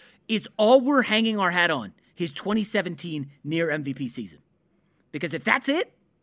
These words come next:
that ain't a lot to hang your hat on. I mean, the injuries have mounted. You know, the, the level of play dropped dramatically. And let's remember,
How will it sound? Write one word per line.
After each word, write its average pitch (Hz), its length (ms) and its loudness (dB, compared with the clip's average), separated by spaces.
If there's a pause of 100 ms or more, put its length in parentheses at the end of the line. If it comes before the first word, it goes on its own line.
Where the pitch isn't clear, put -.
(260)
that 381 260 6
ain't 403 160 8
a 320 60 4
lot 320 200 8
to 269 60 4
hang 233 220 6
your 196 80 4
hat 233 220 4
on. 151 160 -6 (600)
I 214 120 0
mean, 220 160 2
the 226 140 -4
injuries 254 480 2
have 156 180 -4
mounted. 226 500 0 (720)
You 214 100 4
know, 208 160 2 (220)
the, 175 260 -2
the 190 140 -2
level 220 420 2
of 143 160 -4
play 233 500 0
dropped 202 400 -2
dramatically. 185 680 -2 (240)
And 190 100 -4
let's 269 160 0
remember, 262 340 -2